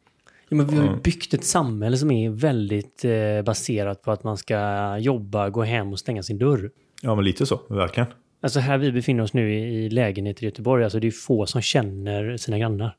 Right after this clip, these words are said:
Speaker 2: Mm. Vilket jag tycker är helt fruktansvärt.
Speaker 1: Jo, men alltså det är ju den negativa sidan av det här samhället. Att, att vi har ju byggt tak över huvudet, alla har fått toalett, alla har mat och alla har en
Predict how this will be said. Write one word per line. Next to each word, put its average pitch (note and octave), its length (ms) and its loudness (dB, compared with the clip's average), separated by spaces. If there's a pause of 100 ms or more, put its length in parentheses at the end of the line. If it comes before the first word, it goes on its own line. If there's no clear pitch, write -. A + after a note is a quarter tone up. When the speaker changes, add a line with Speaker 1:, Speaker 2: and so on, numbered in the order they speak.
Speaker 2:
Mm. F#2 220 4 (640)
Vilket F2+ 240 2
jag - 160 4
tycker F2+ 220 0
är F2 180 2
helt E2+ 240 -2
fruktansvärt. - 520 -2 (380)
Speaker 1:
Jo, F#3+ 120 2
men G3 100 2
alltså D#3+ 140 2
det E3 100 2
är E3+ 100 4
ju C#3+ 1300 -2
den E3 440 2
negativa B2+ 540 2
sidan A#2 480 2
av G#2+ 280 4
det A2 60 0
här G#2+ 120 0
samhället. A2 680 -2
Att, - 280 -6
att - 240 -2
vi C#3+ 60 6
har C#3 80 6
ju C#3 100 4
byggt E3 260 0
tak D3 220 0
över C3+ 100 4
huvudet, A#2 200 2
alla C3 140 2
har - 60 -10
fått B2 120 -4
toalett, A#2+ 360 2
alla A#2 160 0
har B2 80 2
mat G#2+ 360 -2
och A#2+ 60 2
alla A2 140 2
har A2 180 2
en G#2 120 -2